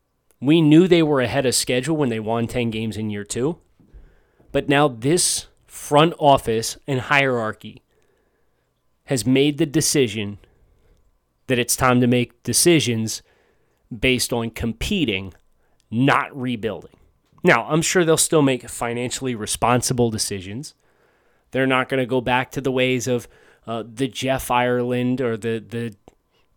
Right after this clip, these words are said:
Dennis Hickey or the Mike Tannenbaum eras in which those guys were the, uh, prominent decision makers on the team.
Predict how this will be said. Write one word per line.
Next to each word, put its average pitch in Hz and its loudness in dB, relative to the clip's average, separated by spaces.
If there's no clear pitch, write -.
Dennis 135 0
Hickey 131 -2
or 120 -2
the 110 -10
Mike 123 -4
Tannenbaum 127 0
eras 127 -2
in 135 0
which 131 -2
those 131 -2
guys 123 -4
were 123 -8
the, 117 -12
uh, - -20
prominent 139 2
decision 120 -2
makers 120 -4
on 117 0
the 107 -6
team. 117 -10